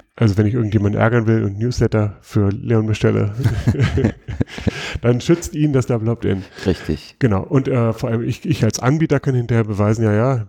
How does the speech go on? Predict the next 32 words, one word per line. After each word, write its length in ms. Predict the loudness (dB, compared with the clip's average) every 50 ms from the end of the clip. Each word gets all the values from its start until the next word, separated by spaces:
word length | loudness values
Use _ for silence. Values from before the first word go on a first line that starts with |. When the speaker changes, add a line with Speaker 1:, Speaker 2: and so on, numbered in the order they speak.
| -8 -10
Speaker 1:
es 140 | -4 -2 0
war 100 | 0 0
wirklich 240 | 0 0 0 0
Leon, 280 | 0 0 0 0 0 0
der 240 | -2 -2 -2 -4 -4
diese 360 | -4 -4 -2 0 0 0 0
Adresse 300 | 0 0 0 2 2 0
hinterlegt 400 | 0 0 0 0 -2 -4 -4 -8
hat. 160 | -12 -12 -14 -20 _ -20 -20 -20 -20 -20 -20 -20 -20 -20 -20 -18 -8 -4
Immer 200 | -2 0 0 2
schön 160 | 2 0 0
über 120 | 0 0 0
Dritte. 360 | 0 0 0 0 0 -2 -2 -6 -8
<laughs> 1120 | -8 -8 -8 -10 -14 -14 -12 -6 -4 -2 -2 -4 -6 _ _ _ _ _ -20 -10 _ 0
Dieser 280 | 2 2 2 2 2
Aspekt 400 | 0 0 2 2 0 0 _ 0
der 140 | 0 0 0
Qualität 840 | 2 0 0 2 2 0 2 2 2 2 2 0 -6 -14 -18 -20 _ _
der 420 | -4 0 2 2 2 2 0 0
hinterlegten 520 | 0 0 2 2 2 2 2 0 -2 -4 -4
E-Mail, 360 | -2 0 2 2 2 0 -2 -4 -8 -8 -8
ist 180 | -6 -4 -2 -2
das 140 | 0 0 0
wirklich 220 | 0 0 0 0
eine 180 | 0 0 0 0
gültige? 640 | 0 0 0 0 -2 -4 -4 -2 -2 -2 -2 -2
Den 260 | -2 0 0 0 0
kann 140 | 0 0 0
man 100 | 0 0
nämlich 240 | 0 0 0 0 -2
auch 120 | -2 -2
anders 460 | -2 -2 0 2 2 0 0 -2 -8